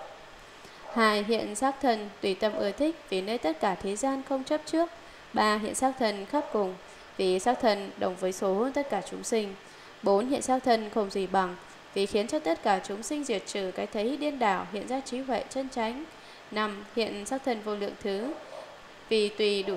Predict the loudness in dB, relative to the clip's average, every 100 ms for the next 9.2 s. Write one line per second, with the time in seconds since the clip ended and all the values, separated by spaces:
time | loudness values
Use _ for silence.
0 | -2 -2 0 -2 -2 -6 -6 -4 0 0
1 | 0 -4 -2 -2 2 0 0 -2 0 0
2 | 0 0 -2 2 2 2 -2 -14 -20 -18
3 | 0 6 8 6 2 2 2 4 0 4
4 | 2 4 2 2 2 2 2 2 -2 -6
5 | 0 2 2 2 0 2 0 0 -2 0
6 | 0 2 2 2 2 2 0 -2 0 2
7 | 2 -4 -10 -18 -12 0 4 4 4 -2
8 | 0 0 4 2 2 -2 -2 -2 0 2
9 | 2